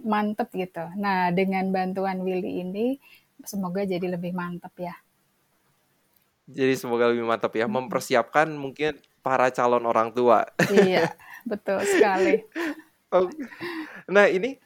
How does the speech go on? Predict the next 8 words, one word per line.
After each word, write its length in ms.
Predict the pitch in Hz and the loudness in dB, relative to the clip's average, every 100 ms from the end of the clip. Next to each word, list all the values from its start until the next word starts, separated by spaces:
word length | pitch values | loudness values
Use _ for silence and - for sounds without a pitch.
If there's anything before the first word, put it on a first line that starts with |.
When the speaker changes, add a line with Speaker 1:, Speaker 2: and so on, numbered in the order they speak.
| _ _ - | _ _ -2
Speaker 2:
kayaknya 320 | 165 170 233 | 4 4 2
kalau 400 | 254 190 175 160 | 2 4 6 4
buat 240 | 135 139 139 | 4 4 4
teman-teman 560 | 143 139 139 175 185 180 | 2 0 0 0 0 -4
pendengar 320 | 139 131 127 | -6 -2 -2
podcast 400 | - 120 180 175 | -2 -4 -2 0
yang, 160 | 131 120 | -2 -2
eee, 400 | 107 117 117 | -2 -2 -2